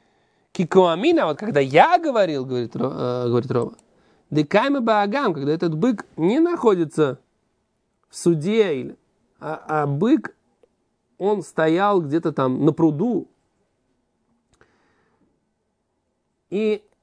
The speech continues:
он не был под рукой у этого вора, чтобы мог сказать этому истцу, «Вот он этот бык, забирай его».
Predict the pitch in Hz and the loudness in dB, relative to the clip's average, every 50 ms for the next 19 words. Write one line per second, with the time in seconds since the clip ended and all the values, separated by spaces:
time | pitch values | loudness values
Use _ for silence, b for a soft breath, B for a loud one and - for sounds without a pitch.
0 | _ - 170 196 214 214 208 - 165 160 170 185 208 254 311 311 262 220 180 151 | _ -4 -2 0 0 0 -2 -4 -2 0 2 2 2 0 -2 0 2 2 2 0
1 | - 160 160 147 156 160 151 143 - 196 202 190 175 151 143 135 - 147 139 135 | 0 -2 0 2 2 0 0 0 0 2 4 4 4 2 0 -2 -2 -2 0 0
2 | 127 127 120 113 110 110 131 - - _ _ _ _ _ _ _ _ _ _ _ | 0 0 0 -2 -2 -4 -6 -6 -10 _ _ _ _ _ _ _ _ _ _ _
3 | _ - 135 139 147 151 170 202 240 214 - - - 202 190 180 170 214 240 254 | _ -6 0 2 2 2 4 2 0 0 -4 -4 -2 -2 0 0 0 2 2 0
4 | 220 190 208 190 - 190 202 208 214 226 220 - - - 311 330 330 294 226 185 | 0 0 -2 -2 -2 -2 0 0 0 0 -2 -4 -6 0 2 2 2 2 0 -4
5 | 147 143 208 269 269 247 277 247 214 220 214 202 240 254 190 175 190 175 190 185 | -4 -2 0 0 0 0 0 -4 -2 -2 -2 -2 0 0 2 2 2 2 2 0
6 | 170 156 139 - - | 0 -2 -4 -6 -10